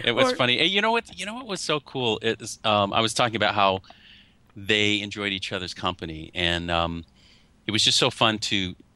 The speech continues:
Speaker 1: to sense that from Robin, and then sense it from Walter, and, um, and then when they were together, to see how much they made each other laugh and have fun. And, um, oh gosh, I wish I had, uh, I wish I'd had,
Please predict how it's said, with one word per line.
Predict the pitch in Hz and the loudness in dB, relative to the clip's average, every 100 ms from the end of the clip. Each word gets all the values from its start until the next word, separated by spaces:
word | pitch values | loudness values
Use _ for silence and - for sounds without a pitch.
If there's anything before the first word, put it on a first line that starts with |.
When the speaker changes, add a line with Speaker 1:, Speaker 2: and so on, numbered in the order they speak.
| - | -6
Speaker 1:
to | - | -2
sense | - 113 - | 0 0 2
that | 131 131 | 0 0
from | 135 | 0
Robin, | 104 90 98 117 _ _ _ _ 92 | 2 2 0 -12 _ _ _ _ -8
and | 92 | -6
then | 95 98 | -6 -8
sense | - 92 | -10 -10
it | - | -12
from | - 123 | -8 -6
Walter, | 95 76 - 90 - - - - _ - | -2 -4 -4 -8 -8 -20 -20 -20 _ 2
and, | 95 92 92 | 4 4 2
um, | 90 90 90 87 _ _ _ _ - | 4 4 0 -8 _ _ _ _ -6
and | 107 110 | -2 0
then | 117 117 | 0 -2
when | 113 110 | -4 -6
they | |
were | 95 | -6
together, | 95 104 160 190 135 104 110 _ - | -8 -6 0 2 2 0 -2 _ -10
to | 117 | -6
see | - 135 120 | -4 -4 -4
how | 127 | -2
much | 120 123 - | 0 0 0
they | 127 117 | 0 2
made | 113 113 | 2 2
each | 110 120 | 0 0
other | 107 95 | 2 4
laugh | 92 117 113 - - - | 4 4 0 -6 -18 -12
and | 92 90 90 | -4 -4 -4
have | 90 85 | -6 -6
fun. | - 143 147 82 85 _ - - - - - | -2 0 2 0 -8 _ -20 -20 -20 -20 -6
And, | 101 101 98 98 | 0 2 2 4
um, | 92 92 92 - _ _ _ - | 4 2 -2 -14 _ _ _ -4
oh | - - 131 110 - | 0 0 0 -4 -8
gosh, | - 113 - | -4 -2 0
I | 123 | 0
wish | 131 139 - | 2 2 2
I | 131 120 | 2 2
had, | 104 110 104 101 101 | 4 4 4 2 -2
uh, | 95 90 87 85 82 - _ _ - | 0 2 2 2 -2 -6 _ _ -14
I | - | -8
wish | 120 139 117 | -2 2 2
I'd | 92 | 2
had, | 95 87 | 0 0